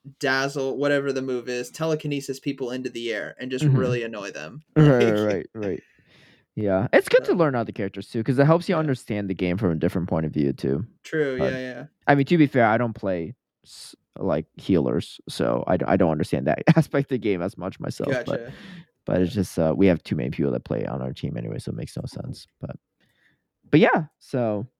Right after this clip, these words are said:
Speaker 2: big updates. We'll see how it goes. Um, I'm gonna play later, uh, with some of my friends when they're off from work. We're gonna try to see if we can hit Master in one day, but we'll see.
Speaker 1: Oh, wow.
Speaker 2: <laughs> Yeah.
Speaker 1: Okay.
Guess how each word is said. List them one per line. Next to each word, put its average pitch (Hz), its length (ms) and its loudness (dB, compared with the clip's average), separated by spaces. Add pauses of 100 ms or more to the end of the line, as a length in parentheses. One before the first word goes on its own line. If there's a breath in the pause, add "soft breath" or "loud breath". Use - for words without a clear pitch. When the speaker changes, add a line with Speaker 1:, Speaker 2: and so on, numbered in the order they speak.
(680)
Speaker 2:
big 160 160 4
updates. 180 560 0
We'll 135 140 0
see 160 220 4
how 156 180 8
it 135 80 -2
goes. 143 540 2
Um, 117 480 4
I'm 120 80 -6
gonna 131 260 -4 (720 soft breath)
play 147 360 6
later, 139 580 6 (280)
uh, 107 320 2
with 110 140 2
some 117 120 0
of - 20 0
my 110 120 2
friends 110 320 -2
when 113 120 0
they're 104 260 6
off 92 160 4
from 107 200 0
work. 104 320 4
We're 113 100 2
gonna 127 140 4
try 131 160 4
to 123 60 0
see 127 140 0
if 120 80 0
we 117 80 2
can 113 60 2
hit 113 140 2
Master 101 420 0
in 98 60 -2
one 101 180 0
day, 98 240 6
but 85 320 2 (840)
we'll 98 140 -2
see. - 60 -12
Speaker 1:
Oh, 151 180 2
wow. 127 560 -6
Speaker 2:
<laughs> 165 100 6
Yeah. 160 320 6
Speaker 1:
Okay. - 40 -18